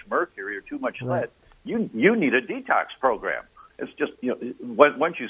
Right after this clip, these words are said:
Speaker 1: study the science, it's common sense. But we're not talking about that. So this is not the kind of thing that's gonna cause problems for anybody. Your kids can take this. You should take it.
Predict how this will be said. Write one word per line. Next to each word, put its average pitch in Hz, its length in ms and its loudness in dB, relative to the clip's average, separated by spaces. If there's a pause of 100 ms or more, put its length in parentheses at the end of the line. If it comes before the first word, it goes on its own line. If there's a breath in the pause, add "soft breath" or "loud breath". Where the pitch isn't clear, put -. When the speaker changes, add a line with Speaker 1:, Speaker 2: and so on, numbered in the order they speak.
Speaker 1:
study 147 220 2
the 104 180 -10
science, 175 360 -6
it's 95 140 -16
common 135 500 0
sense. 214 300 0 (400 soft breath)
But 107 140 10
we're 104 160 4
not 131 300 2
talking 170 340 -2
about 92 360 -4
that. 85 220 -4
So 98 80 -10
this 101 220 -6
is 85 180 -10
not 113 280 8
the 190 80 0
kind 175 260 -2
of 170 120 -4
thing 113 340 -4 (380 soft breath)
that's 104 160 -2
gonna 120 200 2
cause 120 380 4
problems 143 400 4
for 110 160 -2
anybody. 90 460 -2
Your 80 160 -8
kids 170 380 0
can 151 200 -4
take 147 280 -2
this. 135 200 -2 (440 soft breath)
You 135 240 0
should - 240 -2
take 139 280 0
it. 131 200 -4